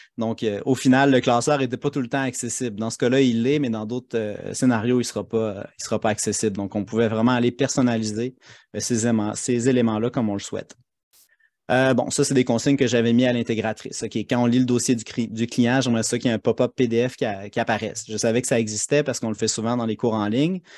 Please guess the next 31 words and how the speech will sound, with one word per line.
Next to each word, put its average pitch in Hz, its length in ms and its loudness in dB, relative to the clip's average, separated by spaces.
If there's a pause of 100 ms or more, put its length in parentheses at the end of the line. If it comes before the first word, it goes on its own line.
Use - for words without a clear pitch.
(200)
À 131 100 -2
l'ordinateur, 131 680 2
un 123 80 -4
pop-up 120 340 -4
d'une 113 220 -4
page 95 280 -6
web. 160 380 2 (480)
Euh, 117 200 0
dépôt 131 240 2
de 131 60 -4
documents, 131 640 0
euh, 110 200 -6
au 110 140 -6
départ, 117 340 -2
on 117 120 -2
avait 110 200 -4
pensé 107 280 -4
à 120 60 -2
un 117 80 -2
formulaire. 120 800 -2
On 123 200 -2
a 123 60 2
intégré 127 340 2
ça 165 180 4
avec 131 240 0
un, 117 300 -6
un 127 140 0
logiciel 131 400 2
qui 156 80 -8
s'appelle 123 300 -2
Chopin. 135 460 -4